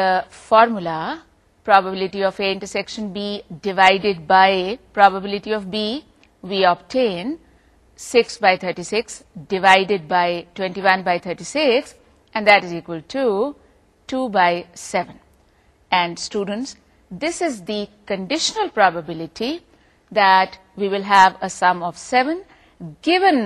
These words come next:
that the sum is greater than six. The other part of the question was that what is the conditional probability that the sum is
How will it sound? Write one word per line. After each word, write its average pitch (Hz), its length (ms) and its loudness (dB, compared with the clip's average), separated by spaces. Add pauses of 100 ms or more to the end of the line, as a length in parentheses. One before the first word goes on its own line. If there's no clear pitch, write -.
(400)
that 180 440 4 (240)
the 196 120 -8
sum 175 360 0 (220)
is 165 300 -6 (240)
greater 202 320 -2 (100)
than 160 260 -10 (300)
six. - 320 -10 (1040)
The 220 220 -4 (280)
other 226 160 4 (100)
part 214 320 8
of 190 60 -12
the 220 180 -2
question 233 500 0 (1040)
was 220 520 6 (320)
that 202 420 6 (180)
what 214 160 0
is 214 80 -6
the 214 80 -4
conditional 220 500 0
probability 226 640 0 (480)
that 190 200 4
the 196 80 -8
sum 196 240 2 (220)
is 175 100 -8